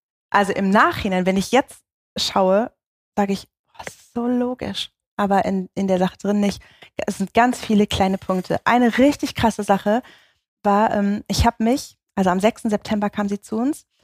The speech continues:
am zweiten September hab ich mich für so ein Zoom-Meeting, äh, zu einem Thema, ähm, vom Himmel hören, hieß das, angemeldet. Fand ich voll spannend und die haben so einen,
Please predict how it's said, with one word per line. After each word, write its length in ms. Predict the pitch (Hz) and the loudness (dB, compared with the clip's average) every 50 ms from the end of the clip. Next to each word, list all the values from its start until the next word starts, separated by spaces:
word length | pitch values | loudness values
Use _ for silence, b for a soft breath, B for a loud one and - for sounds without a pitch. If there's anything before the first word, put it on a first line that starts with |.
| _ _ _ | _ _ _
am 140 | - 202 202 | -6 -6 -6
zweiten 440 | - - - 226 220 247 - - 202 | -6 0 2 4 4 4 2 0 -4
September 600 | 185 190 - _ - 196 190 190 190 196 226 269 b b b b b | -4 -4 -6 _ -8 -6 -6 -4 -4 -4 -4 -6 b b b b b
hab 120 | - 208 208 | -2 -2 -2
ich 140 | 208 - | 0 0
mich 160 | 214 202 - - | -2 -4 -2 -2
für 120 | 208 202 | -4 -2
so 100 | 185 202 | -2 0
ein 220 | 202 202 202 196 - _ | 0 0 0 -2 -4 _
Zoom-Meeting, 920 | _ _ 196 226 262 294 269 226 208 208 - - - 226 226 240 254 269 B B B B B | _ _ 0 2 4 4 4 2 0 -2 -4 -4 -2 0 2 2 0 0 B B B B B
äh, 180 | - 208 202 196 | 2 2 2 2
zu 160 | - - 214 | 0 -2 -2
einem 140 | 208 208 196 | -2 -2 -2
Thema, 540 | - - 240 254 254 262 254 247 254 262 - _ | -2 0 2 4 4 4 4 2 2 0 -2 _
ähm, 340 | 220 214 208 208 208 208 - - _ _ _ _ _ - | -2 0 0 0 -2 -4 -6 -12 _ _ _ _ _ -2
vom 140 | - 226 202 | 0 0 2
Himmel 320 | 165 208 208 202 180 165 | 4 4 6 6 4 4
hören, 200 | 170 185 180 170 | 2 0 0 -2
hieß 200 | 170 180 175 - | -2 -2 -2 -4
das, 160 | - 180 - | -6 -6 -4
angemeldet. 560 | - 180 180 175 170 165 165 170 170 180 - - | -2 -2 -2 0 0 0 2 2 0 0 -4 -4
Fand 160 | - - 214 214 | -2 0 0 0
ich 120 | 208 - | -2 -2
voll 180 | - 277 285 285 | 0 0 0 0
spannend 360 | - - 262 254 262 277 - | 0 2 4 4 4 2 0
und 120 | - 190 | -2 -2
die 100 | 196 185 | 0 0
haben 120 | 190 202 202 | 2 2 0
so 80 | 190 | 0
einen, 180 | 196 190 185 180 | 0 0 -2 -4